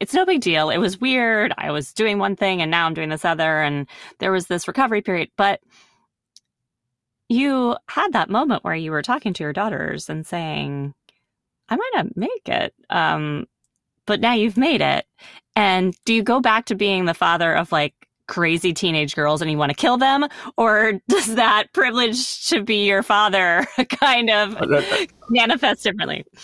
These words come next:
Speaker 2: I wish I could say I emerged from this as, like, a much more enlightened kind of Zen guy who, like,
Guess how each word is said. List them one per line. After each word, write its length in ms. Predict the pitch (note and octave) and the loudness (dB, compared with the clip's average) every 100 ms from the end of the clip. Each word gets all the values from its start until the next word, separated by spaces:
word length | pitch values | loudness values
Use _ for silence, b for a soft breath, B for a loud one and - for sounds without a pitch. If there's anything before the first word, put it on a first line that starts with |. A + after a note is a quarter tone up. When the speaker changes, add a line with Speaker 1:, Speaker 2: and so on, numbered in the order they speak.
| B B B _ | B B B _
Speaker 2:
I 180 | D3+ E3 | 4 4
wish 340 | D#3+ A#3 A#3+ | 4 2 4
I 100 | E3+ | 2
could 180 | E3 D#3+ | 2 2
say 360 | E3 D3+ D3+ D3 | 2 4 4 4
I 100 | C3 | 2
emerged 460 | A#2+ C3+ C3+ B2+ | 4 2 2 0
from 140 | - B2+ | -2 2
this 200 | B2+ B2 | 2 2
as, 120 | A#2+ G#2 | 2 2
like, 240 | G#2 - _ _ _ | 0 -2 _ _ _
a 60 | G2+ | 0
much 260 | B2 B2+ | 0 2
more 160 | B2 A2+ | 2 2
enlightened 800 | G#2 G#2+ G#2+ A#2 A2 A#2 A#2 A2+ A2 | 2 2 4 4 2 0 0 -2 0
kind 260 | G2+ G2 | 0 2
of 180 | G2 F#2+ | 2 2
Zen 460 | - G#2 G#2+ A2+ A2 | 2 2 2 2 2
guy 760 | G2 G2 G2+ G2+ G2+ G2+ G2+ | 2 4 4 2 2 2 0
who, 340 | G2+ G2 F2+ F2+ | -2 -6 -6 -4
like, 280 | E2 E2 | -4 -4